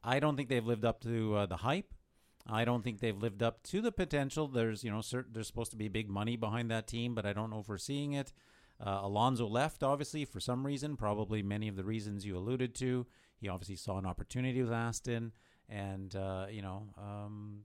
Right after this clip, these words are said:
time will tell. But, uh, I just, yeah, Alpine, not that I had, I myself didn't have a lot of expectations for them, but I'm quite surprised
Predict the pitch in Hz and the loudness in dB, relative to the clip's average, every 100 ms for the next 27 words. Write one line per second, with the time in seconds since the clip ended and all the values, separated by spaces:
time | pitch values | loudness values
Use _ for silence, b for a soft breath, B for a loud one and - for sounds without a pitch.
0 | - 110 117 139 139 147 180 196 135 107 | -10 -6 -4 -4 -8 -6 0 2 2 2
1 | 110 107 107 117 117 127 - 123 101 110 | 2 4 2 2 -2 -2 -2 0 2 0
2 | 110 120 117 113 b b b - 143 170 | -2 -2 -2 -4 b b b 0 2 4
3 | 156 139 135 139 123 - 107 156 151 135 | 6 6 6 4 0 0 4 6 4 4
4 | 147 151 170 147 147 143 139 135 135 - | 4 4 2 0 2 4 2 2 -4 -6
5 | 131 139 135 147 - 139 143 123 113 107 | -4 -4 -2 -6 -2 2 4 4 4 4
6 | 123 127 - - 117 110 110 - | 2 2 -2 0 2 2 0 -4